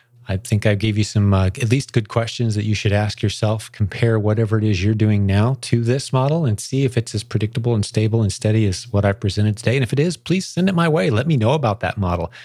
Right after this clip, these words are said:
I am a student of business models, specifically e-commerce business models. I'd love to hear about what else you're working on. If it's working well and you think it could scale out and help a lot of people, well, hey, teach it to us.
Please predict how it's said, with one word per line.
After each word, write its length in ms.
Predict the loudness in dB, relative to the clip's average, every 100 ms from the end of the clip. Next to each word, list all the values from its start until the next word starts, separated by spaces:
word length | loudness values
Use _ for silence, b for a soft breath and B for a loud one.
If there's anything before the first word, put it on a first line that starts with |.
| B B
I 140 | 2
am 100 | 2
a 80 | 0
student 480 | -4 -2 -2 0 0
of 200 | 0 0
business 360 | -2 0 -2
models, 360 | 0 0 -2 -6
specifically 640 | -8 -6 -2 -2 -2 -2 0
e-commerce 600 | -2 0 0 0 -2 -4
business 480 | -4 -4 -4 -6
models. 400 | -6 -6 -8 -12 -16 B
I'd 160 | -2 0
love 140 | 0
to 60 | 0
hear 140 | 0
about 220 | 2 0 0
what 120 | -2
else 220 | -4 -6
you're 80 | -6
working 320 | -4 -4 -6
on. 220 | -6 -10 B B B B
If 120 | -2
it's 160 | -2 0
working 300 | 0 0 0
well 280 | 0 0 -4 b b b
and 80 |
you 60 | 0
think 160 | 0 0
it 80 |
could 120 | -2 -6
scale 320 | -4 0 2
out 200 | 2 0
and 100 | -2
help 180 | -2 0
a 60 |
lot 160 | 0 0
of 80 | -2
people, 400 | -4 -2 -2 -4 b b b -4
well, 80 | 0
hey, 320 | 2 0 -4 b b
teach 240 | -4 -4
it 120 | -6
to 180 | -2 0
us. 240 | 0 -2